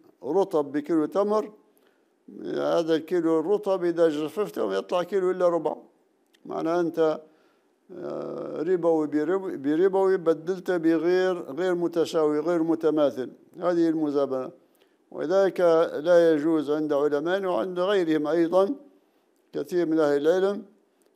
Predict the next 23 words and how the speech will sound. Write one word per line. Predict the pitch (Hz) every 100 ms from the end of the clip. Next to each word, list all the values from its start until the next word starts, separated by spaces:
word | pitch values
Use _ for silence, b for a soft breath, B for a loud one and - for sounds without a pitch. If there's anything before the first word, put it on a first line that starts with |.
| _
أو | - 175
الجمهور | 180 175 185 208 180 147
كلهم | - 196 175
يقول | 170 175 170 165
لا | 185 175
يجوز | 156 185 180 156
بيع، | 139 170 170 160 - - b b b b b _
يعني، | 196 160 160 156
الزيتون | 160 135 147 160 151 170 170 156
بالزيت | 151 147 127 147 135 127 -
ولا | - 160 156
الرطب | 156 156 165 170 160 151
بالثمر. | 147 156 156 143 135 123 _ _ _ _ _ _ _ _ _ - b b b b b _ -
أبو | 156 190 220
حنيفة | 190 196 226 175
انفرد | 185 165 196 190 165
بقول | 165 165 190 170
في | 165
هذه | 165 160 160
المسألة، | 160 190 185 185 175 175 165 - _ _ _ _ _ _ _ _ - 156
قال: | 180 175
"يجوز | 175 165 202 175 147
بيع | 151 175 180 175 170